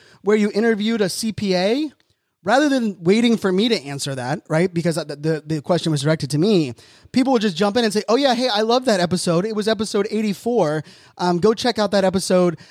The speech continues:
Um, you know, here's a link to that episode," right? And you're b-, being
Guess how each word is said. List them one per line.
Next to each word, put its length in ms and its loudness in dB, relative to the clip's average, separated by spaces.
Um, 480 -2
you 100 0
know, 40 4
here's 220 2
a 40 4
link 260 4
to 100 -2
that 120 2
episode," 400 -4
right? 220 -4
And 100 -2
you're 180 2
b-, 260 -2
being 460 -4